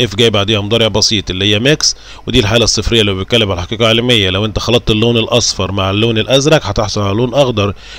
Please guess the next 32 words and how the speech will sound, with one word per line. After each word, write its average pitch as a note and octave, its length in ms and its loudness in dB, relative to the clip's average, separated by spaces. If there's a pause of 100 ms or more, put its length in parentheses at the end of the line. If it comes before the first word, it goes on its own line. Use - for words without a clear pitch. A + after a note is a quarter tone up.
يبقى G#2+ 120 2
كده A#2+ 160 4
برضو A2+ 220 4
مضارع A2 280 4
بسيط، A#2+ 440 2
يو A#2+ 100 4
هتاخد G#2+ 280 0
فعل A2+ 200 2
في G2+ 60 -4
المصدر، G#2+ 400 0
يبقى F#2+ 200 0
جيت G#2+ 180 2 (100)
الإجابة G2+ 380 0
letter A#2+ 260 2
A. F2+ 220 0 (840)
السؤال D3 220 6
الخامس، C#3 520 4
space C#3 320 4
must C3 280 2
be C3 180 4
fought B2 400 4
by A2+ 240 4
all A#2 240 2
members G#2+ 480 0
of G#2+ 160 -2
society B2+ 640 4
as A2+ 380 2
it, A2+ 380 -2
uh, A2 440 2
affects G#2+ 600 -2
us G2+ 280 -2
all. A#2 260 4